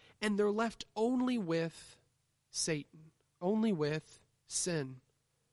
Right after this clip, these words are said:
So to answer the question, does God actively punish sin? No. Does God actively punish people? No. Because he doesn't have to. Because sin will always end in death.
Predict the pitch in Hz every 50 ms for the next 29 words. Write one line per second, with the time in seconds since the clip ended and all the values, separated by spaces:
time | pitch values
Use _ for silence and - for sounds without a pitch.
0 | _ _ _ _ _ _ _ _ _ _ _ _ _ _ - - - - - 262
1 | 240 - 294 320 294 - 254 262 - - 247 269 - - 214 190 165 202 233 208
2 | 185 160 151 180 196 247 277 285 269 - - - 202 240 - - 233 190 202 214
3 | - - 214 226 220 202 - - - - 208 202 151 143 165 160 180 240 269 247
4 | - - - - - _ _ _ _ _ _ _ _ _ _ _ _ _ _ _
5 | - 208 185 - 233 247 254 240 233 233 - - 220 196 208 214 - - 208 202
6 | 196 - - 214 226 - - - - - 151 156 160 165 156 - - - - _
7 | _ _ _ _ _ _ _ _ _ _ _ _ _ _ _ _ 202 190 262 226
8 | 226 226 240 220 - 208 180 - - - 208 - - - - 156 135 - - -
9 | _ _ _ _ _ _ _ _ _ _ _ _ _ _ _ _ _ _ _ _
10 | _ - - - 190 175 - - - 208 220 214 202 185 - - - 180 190 196
11 | 196 196 196 202 202 190 180 - - - 175 160 143 131 127 131 135 131 - -
12 | _ _ _ _ _ _ _ - 151 151 151 165 165 170 - - - - -